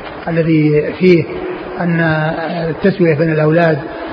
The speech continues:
تكون بمساواة الذكر والأنثى، وأن الرسول صلى الله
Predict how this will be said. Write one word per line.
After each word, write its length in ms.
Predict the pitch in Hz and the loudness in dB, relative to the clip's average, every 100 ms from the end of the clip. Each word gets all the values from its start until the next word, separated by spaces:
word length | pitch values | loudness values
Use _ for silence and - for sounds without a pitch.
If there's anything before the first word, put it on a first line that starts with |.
| - - - - | -12 -12 -12 -6
تكون 380 | 151 185 180 165 | -4 2 2 2
بمساواة 800 | 160 160 156 156 160 160 175 165 | 2 2 2 0 0 2 4 2
الذكر 340 | 160 165 165 156 | 0 -2 0 0
والأنثى، 500 | 160 185 143 165 160 - - - - - - 160 | 2 0 0 0 0 -6 -10 -10 -12 -14 -6 0
وأن 360 | 160 160 165 | 2 2 2
الرسول 280 | 165 160 175 | 0 0 -2
صلى 80 | 165 | -2
الله 160 | 160 | -2